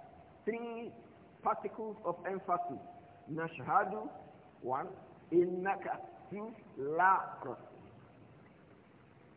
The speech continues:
Allah says, "Wallahu ya'lamu innaka la rasul." Allah knows that you, Muhammad, you are his messenger. But, "Wallahu yashhadu." With their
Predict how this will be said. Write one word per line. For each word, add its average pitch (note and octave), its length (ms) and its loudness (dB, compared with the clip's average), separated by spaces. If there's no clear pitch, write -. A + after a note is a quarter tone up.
Allah D3 320 -4
says, D#3 160 -4
"Wallahu D#3+ 880 4
ya'lamu D3 880 2
innaka C#3 600 -2
la A#2 80 0
rasul." A2 340 -4
Allah G#3+ 460 8
knows G3 480 6
that - 280 0
you, F#3 120 -4
Muhammad, E3 640 -2
you C#3+ 160 2
are C#3+ 340 4
his D3 120 -2
messenger. C#3+ 540 -4
But, B2+ 220 0
"Wallahu C#3 960 2
yashhadu." C3 560 0
With G#3 280 0
their G#3+ 180 10